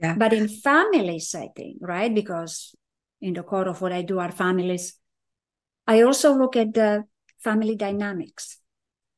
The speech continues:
Speaker 2: I question, why is this happening? What are we learning? And then once everything is learned and understood, that's only when,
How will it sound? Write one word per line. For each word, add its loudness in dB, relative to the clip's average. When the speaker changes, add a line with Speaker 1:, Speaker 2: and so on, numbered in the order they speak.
Speaker 2:
I -6
question, -4
why -8
is -4
this -6
happening? 0
What -10
are -6
we 0
learning? 2
And 2
then 4
once 0
everything -2
is -2
learned -2
and -4
understood, 0
that's 0
only 4
when, -4